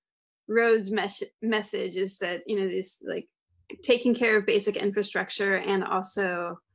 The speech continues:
I think, nourishing, uh, the well-being of, of our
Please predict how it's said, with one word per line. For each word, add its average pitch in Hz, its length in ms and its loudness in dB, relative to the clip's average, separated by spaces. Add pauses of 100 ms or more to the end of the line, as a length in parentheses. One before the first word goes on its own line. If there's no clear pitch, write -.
(380)
I 202 40 2
think, 190 200 4
nourishing, 185 880 0 (120)
uh, - 360 -6
the 202 100 4
well-being 170 760 0
of, 180 380 -6
of 160 80 -8
our - 180 -8